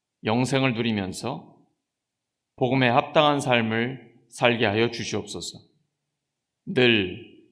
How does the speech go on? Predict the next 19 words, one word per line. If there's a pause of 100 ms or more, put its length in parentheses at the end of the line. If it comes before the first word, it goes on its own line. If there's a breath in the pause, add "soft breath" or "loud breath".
(140)
주님
안에서
주님과
동행하며 (840)
구원의
감격을
회복하게
하시고 (1120)
처음
사랑을
회복하여 (160)
더
성숙한
사랑으로
나아가는 (340)
저희들
되게
하여
주시옵소서.